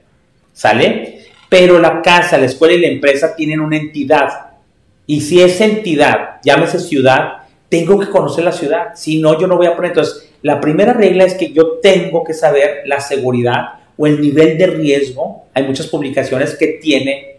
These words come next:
mi ciudad para saber cómo me voy a mover, ¿sí? Y luego me voy, ok,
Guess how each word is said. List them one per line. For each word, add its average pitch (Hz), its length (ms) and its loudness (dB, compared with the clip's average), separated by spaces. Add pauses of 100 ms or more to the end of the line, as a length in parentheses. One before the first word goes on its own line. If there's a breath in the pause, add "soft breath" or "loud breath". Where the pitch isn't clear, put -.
mi 147 100 -4
ciudad 127 340 2
para 135 140 0
saber 135 500 -2 (200)
cómo 165 380 2
me 156 120 2
voy 120 240 2
a 123 40 0
mover, 139 560 0 (440)
¿sí? - 680 -2 (280 loud breath)
Y 165 140 2
luego 170 320 4
me 190 100 4
voy, 160 240 6 (340)
ok, 135 280 -6